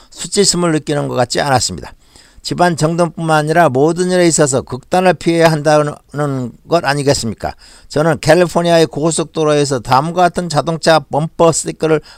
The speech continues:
본 적이 있습니다. "극단, 극단주의자들은 다 죽여야 한다." 그 말 자체가 대단한 극단주의 언구 아닙니까? 살림을 하면서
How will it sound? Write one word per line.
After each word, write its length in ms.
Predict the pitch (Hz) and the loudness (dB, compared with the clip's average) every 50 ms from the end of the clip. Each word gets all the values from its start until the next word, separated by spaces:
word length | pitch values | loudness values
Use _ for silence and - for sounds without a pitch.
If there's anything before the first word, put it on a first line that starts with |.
| - - | -20 -8
본 180 | - 143 147 | -6 -4 0
적이 220 | 139 151 147 131 127 | 2 2 2 2 0
있습니다. 360 | 113 - 104 98 82 80 65 - _ _ _ _ - | -2 -2 -6 -6 -6 -6 -8 -8 _ _ _ _ -16
"극단, 580 | - - 135 131 _ - 185 180 175 170 165 - - - - _ _ _ _ | -14 -14 -14 -14 _ -4 -2 -2 0 -2 -4 -6 -12 -20 -20 _ _ _ _
극단주의자들은 1040 | - 135 143 147 - _ - 196 196 185 165 180 175 160 151 151 147 143 135 135 123 | -8 -8 -8 -8 -2 _ 2 4 4 4 2 2 2 2 4 2 2 2 2 0 0
다 160 | 107 135 123 | 2 0 0
죽여야 360 | - - 131 127 143 156 143 | 0 -2 -6 -2 2 2 2
한다." 340 | 131 117 107 92 82 69 60 - _ - - - - - _ - | 2 2 0 0 -2 -2 -4 -8 _ -20 -20 -20 -20 -20 _ -18
그 160 | - - 202 190 | 0 2 4 4
말 240 | 160 135 135 165 170 | 6 4 4 2 2
자체가 720 | - - - - - - - - 147 - - 196 202 208 180 | -2 -4 -4 -4 -6 -4 -2 -2 0 2 2 4 4 4 2
대단한 500 | - - - 113 113 139 170 190 196 175 | 0 0 0 2 4 4 4 2 2 -2
극단주의 760 | 147 143 - - 180 175 170 151 165 165 160 147 135 135 - _ _ _ _ _ _ _ _ _ | -4 -6 -2 -2 -2 -2 0 -2 -2 -2 -2 -2 -4 -10 -14 _ _ _ _ _ _ _ _ _
언구 380 | - 143 151 170 160 - 185 165 | 0 0 0 0 0 2 4 4
아닙니까? 500 | 135 135 139 139 139 135 - 180 190 202 - - _ _ - | 4 4 2 -2 -4 -4 -2 -2 -2 -2 -6 -14 _ _ -12
살림을 580 | - - - 185 196 220 220 214 214 220 196 | -10 -2 0 2 2 2 2 2 4 4 6
하면서 420 | 175 170 156 151 131 - 135 98 | 6 4 2 0 0 0 -2 -2